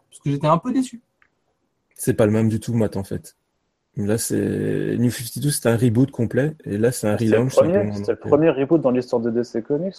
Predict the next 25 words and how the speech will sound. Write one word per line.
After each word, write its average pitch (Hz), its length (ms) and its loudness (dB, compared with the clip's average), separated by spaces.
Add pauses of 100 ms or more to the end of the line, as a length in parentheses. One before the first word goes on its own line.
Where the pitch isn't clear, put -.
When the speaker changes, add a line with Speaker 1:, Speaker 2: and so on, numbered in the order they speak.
Speaker 3:
quand 135 120 -2
Speaker 1:
C'était 131 160 -4
Speaker 3:
même, 135 80 -2
Speaker 1:
pas, - 120 -2
Speaker 3:
euh, - 100 -8
Speaker 1:
ouais. - 80 -8 (100)
Speaker 3:
techniquement, 120 640 -8 (100)
hein. - 40 -20 (120)
Speaker 1:
C'était - 260 -2
un 175 80 6
reboot 175 280 4
partiel, 226 300 2
parce 175 100 -6
que 147 80 -8
c'était 147 220 0
un 170 80 8
reboot 165 340 4
quand 175 140 4
les 165 100 4
scénaristes 160 440 2
avaient 139 140 0
envie 139 260 0
de, 117 460 0
de 117 120 -2
rebooter. 151 440 -2